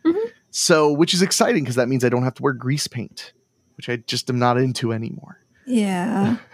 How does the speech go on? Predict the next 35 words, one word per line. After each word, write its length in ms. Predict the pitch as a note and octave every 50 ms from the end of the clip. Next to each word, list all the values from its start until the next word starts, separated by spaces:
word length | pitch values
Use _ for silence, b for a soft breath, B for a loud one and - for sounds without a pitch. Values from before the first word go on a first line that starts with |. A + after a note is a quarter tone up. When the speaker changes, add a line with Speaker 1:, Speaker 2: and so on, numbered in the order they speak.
| - - -
Speaker 2:
<laughs> 880 | F#3+ - - - F#3 - - A3+ A3+ - _ - - - - - _
But, 220 | - A3+ A3+ G#3+ F#3+
uh, 400 | - E3+ E3+ E3+ D#3+ D3+ C#3+ B2+ A2+
but 120 | C#3+ F#3+ G3+
no, 140 | A#3 A#3+
so 300 | G3+ - G#3+ G3+ F3 D3 _ _ _ _ _ -
because 360 | - F#3 F3+ - G#3 A#3+ A3
the 80 | G3+ B3
table 400 | F3+ - F#3 F3+ F3 D#3+ F3+ F3
is 100 | D3+ -
free, 480 | - - - C3+ C3+ C3+ D3+ E3+ F3+ F3+ - - _ _ _ _ _ _ _ _ _ _ B B B B B B B B B B B B B B B B B B B B B _ _ _
there's 220 | - E3+ E3 D#3 C#3+
a 60 | D#3
chance 420 | - - - E3+ D#3 D#3+ E3 -
I'm 100 | F3 D3 C3+
just 160 | C#3 C3+ -
gonna 140 | E3+ D#3 C#3+
be, 100 | C#3 D3
like, 240 | C#3 C3+ C3 - -
stuffed 520 | - - - - - C3 C3 - - -
in 100 | D#3 C#3
a 80 | C3+ B2+
hallway 580 | B2 - B2 A#2+ A#2 A#2+ B2 C3 C#3 C#3 C#3+
where 160 | D3 C#3 C3+ C3
nobody 400 | B2+ B2 A#2+ A#2+ B2 B2 B2+ B2+
knows 240 | A#2+ B2 B2 A#2 A#2+
where 180 | B2+ B2+ B2+
I 60 | C3 C3+
am 400 | - C3 B2+ B2+ B2+ B2+ B2+ B2+
and 160 | C3 B2+ B2 B2
no 120 | B2+ B2
Speaker 1:
<laughs> 80 | A#2+ B2
Speaker 2:
one's 160 | B2+ B2+ A#2
going 220 | A#2 - B2+ B2+ A#2+
to, 80 | B2+